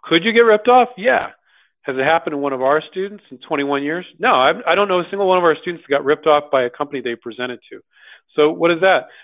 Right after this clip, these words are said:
But what does that say? A lot. But do I, have I talked to inventors that say they've gotten ripped off? When I interview them a little bit about what happened, I realize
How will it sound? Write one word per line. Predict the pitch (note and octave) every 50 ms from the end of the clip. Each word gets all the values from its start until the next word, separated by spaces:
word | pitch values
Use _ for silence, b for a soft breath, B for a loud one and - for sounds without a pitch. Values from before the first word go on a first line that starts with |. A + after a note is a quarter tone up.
| B B -
But | E3+ E3 D#3+ E3 - - _ _ _ _ _ _ _ _ _ _
what | D3 D#3+
does | E3 D#3+
that | F3+ F3 E3 -
say? | - B2+ G#2+ G2+ - -
A | C#3
lot. | D#3+ G#3 G3 C3+ F#2+ - - _ _ _ _ _ _
But | D#3+ D#3 E3 - _ _ C3+
do | C3 E3 E3
I, | F3 D3+
have | D#3+ E3
I | F3 F3
talked | E3 E3 F3 E3 E3 E3 -
to | F#3+
inventors | F3+ F3 E3+ E3+ F#3 F#3 F3 D#3+
that | C#3 - _ _
say | C#3+ C#3
they've | C#3 D#3 D3+ C#3+
gotten | D#3 E3 - D3+
ripped | D#3 D#3+ D#3+ E3
off? | F3 E3 E3+ F3 E3+ - _ _ _ _ _ _ _ _ _ _ _ _ _ _ _ _ _ _ _
When | C3+ C#3 D3 C#3+
I | C#3 C3 A#2+ A#2+ - - -
interview | C#3+ D3 D#3 D#3+ D#3 E3+ F3
them | F3 F3+ F3+
a | F3
little | E3+ E3+ F3
bit | F3 E3+
about | E3+ D#3+ E3+ E3+ E3+ C#3+
what | C3 C3 A2+
happened, | B2 C#3+ C#3+ D3+ D3 - E3+ D#3+
I | C3
realize | A#2 A2+ B2 B2+ B2 B2+ B2 B2